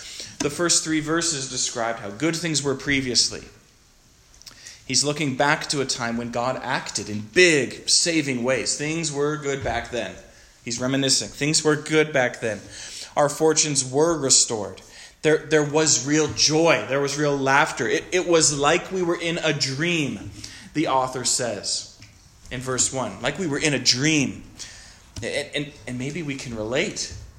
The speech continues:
We, we find ourselves in a hopeless state, but things weren't always this way, were they? We, we can remember. We remember when things were better, bef-, before the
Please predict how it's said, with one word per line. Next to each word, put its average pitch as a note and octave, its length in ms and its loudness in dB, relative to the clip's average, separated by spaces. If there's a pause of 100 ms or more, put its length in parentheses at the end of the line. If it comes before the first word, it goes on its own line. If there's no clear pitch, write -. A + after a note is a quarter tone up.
(260)
We, D3 100 -2
we D3+ 140 2
find D#3 300 0
ourselves D3+ 420 4
in C#3 80 2
a B2+ 60 4
hopeless F3+ 420 4
state, C3 300 0
but D3+ 80 -10
things G3+ 300 -2
weren't G3 200 0
always G#3 500 4
this F3 240 0
way, F3 200 2
were G3 200 0
they? A2 220 -4 (720)
We, D#3 180 -2 (120)
we D3+ 120 2
can D#3+ 240 0
remember. D#3+ 500 4
We C3+ 120 0
remember D3 880 0 (460)
when D#3 140 -2
things D3+ 280 -2
were D3 100 -4
better, B2 580 0
bef-, - 360 -6
before C#3+ 500 -4
the B2 160 -8